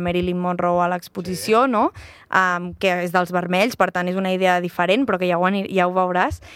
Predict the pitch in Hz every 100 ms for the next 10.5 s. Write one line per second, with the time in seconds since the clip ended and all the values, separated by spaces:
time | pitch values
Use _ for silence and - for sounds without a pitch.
0 | - - - 202 185 180 180 175 185 180
1 | - 208 - 240 262 185 180 180 196 233
2 | 262 214 180 196 180 190 175 190 175 180
3 | 180 170 - - 220 220 196 196 240 233
4 | 196 190 - - _ - 185 180 175 175
5 | 175 185 185 196 - 208 - 214 196 208
6 | 220 214 208 202 202 202 196 220 214 202
7 | 196 226 208 - 196 202 - - - -
8 | - 202 233 240 247 214 202 277 - _
9 | - - 190 185 185 190 262 254 - -
10 | 180 180 175 165